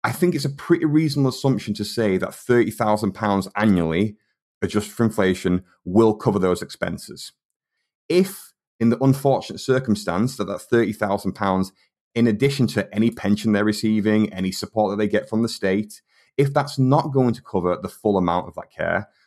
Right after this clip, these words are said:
well, fortunately for them, they've got this big nest egg that they've accumulated their life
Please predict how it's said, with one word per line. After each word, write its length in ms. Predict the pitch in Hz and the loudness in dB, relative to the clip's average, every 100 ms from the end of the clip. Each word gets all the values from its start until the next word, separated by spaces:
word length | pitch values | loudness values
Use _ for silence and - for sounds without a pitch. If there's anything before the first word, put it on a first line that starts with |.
| - | -2
well, 320 | 117 117 113 | 2 2 0
fortunately 420 | - 156 147 143 | -2 -2 0 -2
for 140 | 139 117 | -6 -2
them, 340 | 123 98 98 - _ - | 2 2 2 -2 _ 0
they've 180 | 151 | 2
got 120 | 143 123 | 2 -2
this 100 | - | -4
big 340 | 95 143 139 | -4 0 4
nest 460 | 123 120 120 - 110 | 4 4 0 -2 -2
egg 120 | 98 | 0
that 100 | 107 | 0
they've 160 | 101 | 0
accumulated 600 | 95 - 120 113 104 82 | -2 -2 0 2 2 -2
their 140 | 87 92 | 0 0
life 400 | 87 101 139 | 2 0 -2